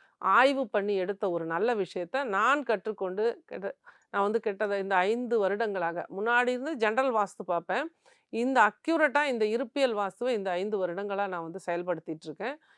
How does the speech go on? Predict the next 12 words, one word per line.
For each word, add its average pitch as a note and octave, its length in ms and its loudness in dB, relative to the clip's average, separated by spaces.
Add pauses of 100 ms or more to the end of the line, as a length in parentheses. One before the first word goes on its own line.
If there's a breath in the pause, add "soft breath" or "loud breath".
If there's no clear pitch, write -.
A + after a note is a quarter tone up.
(140)
எங்க C#4+ 400 4
வீட்டை B3+ 300 0
வந்து G3+ 220 -4
ஃபர்ஸ்ட் G3 340 -6
வந்து F3+ 540 -2
இருப்பியல் G3 400 -2
படி F3 260 -4
பக்காவா A3 500 0
பண்ணின F#3+ 400 -2
பிறகு E3+ 440 -4 (420 soft breath)
அபரிமிதமான G#3 840 -2
வளர்ச்சி. E3 460 -4